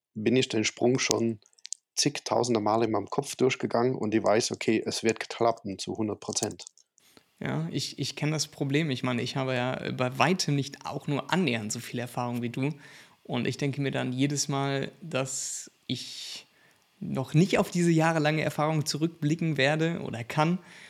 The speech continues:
Speaker 2: Und dann, äh, ist bei mir im Kopf tatsächlich immer so ein bisschen so, „Boah, hey, ha,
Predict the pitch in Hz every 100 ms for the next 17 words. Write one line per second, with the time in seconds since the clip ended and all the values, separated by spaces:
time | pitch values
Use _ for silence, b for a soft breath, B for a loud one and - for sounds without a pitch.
0 | B _ - 131 131 131 131 131 - 127
1 | 127 123 - 139 - 131 135 151 196 143
2 | 143 - 156 - 143 139 143 139 139 143
3 | 139 139 135 139 131 - 135 123 147 151
4 | 143 - 160 156 - - B B B B
5 | B - - 143 185 196 196